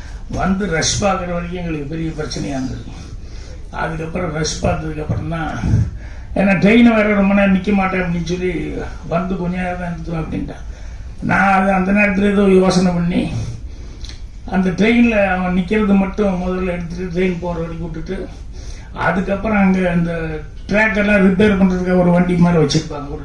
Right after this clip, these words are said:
ட்ராலி மாதிரி, அதை கொஞ்சம் கொடுக்க சொல்லி அதுல கேமரா வச்சுக்கிட்டு இந்த ராதியா ஓடி வர்ற மாதிரி அந்த ஷாட் எல்லாம் அப்படி எடுத்துக்கிட்டு, டயத்துக்கு ஒரே ஆச்சரியம், "எப்படியா இதெல்லாம் இப்படி எடுத்த?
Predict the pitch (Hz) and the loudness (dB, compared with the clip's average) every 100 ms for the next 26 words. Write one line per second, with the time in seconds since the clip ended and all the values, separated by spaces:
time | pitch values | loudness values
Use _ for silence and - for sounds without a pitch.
0 | - 160 160 139 139 131 - - - - | -8 -6 -6 -6 -8 -10 -12 -12 -12 -10
1 | - - - - - - - 180 196 185 | -10 -12 -14 -14 -14 -8 0 4 6 6
2 | 180 165 185 165 180 170 196 185 165 185 | 6 6 6 6 6 4 4 2 0 0
3 | 185 175 170 170 165 151 156 156 165 170 | -2 -2 -4 -4 -6 -6 -8 -8 -6 -6
4 | - - - 160 160 180 202 190 175 165 | -6 -8 -2 0 4 4 4 2 2 0
5 | 170 165 160 147 151 151 156 147 - - | 0 0 -2 -2 -4 -4 -6 -8 -12 -14
6 | - - - 156 160 160 165 151 156 151 | -14 -14 -10 -6 -2 0 -2 -2 -4 -6
7 | 143 143 139 147 139 - - - - - | -6 -6 -6 -8 -10 -8 -8 -10 -14 -16
8 | - - - - - - 190 220 196 185 | -16 -14 -14 -12 -10 -2 0 0 2 2
9 | 185 175 165 170 - - 185 - - 320 | 2 0 0 -2 -2 -2 -2 0 0 0
10 | 214 185 185 165 160 160 151 147 143 127 | -2 -4 -6 -6 -6 -6 -6 -6 -6 -4